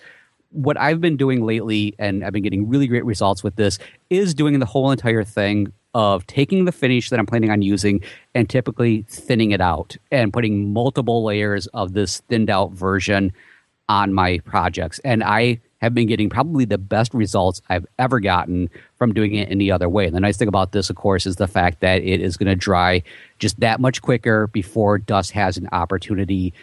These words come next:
to settle on it and, of course, cause that nice texture-like feeling that I have become synonymous for with all my other projects. One other thing I might suggest is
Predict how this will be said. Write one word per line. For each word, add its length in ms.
to 100
settle 400
on 180
it 40
and, 100
of 80
course, 260
cause 360
that 180
nice 400
texture-like 800
feeling 400
that 320
I 140
have 160
become 280
synonymous 600
for 280
with 140
all 160
my 120
other 180
projects. 680
One 480
other 220
thing 280
I 140
might 240
suggest 640
is 480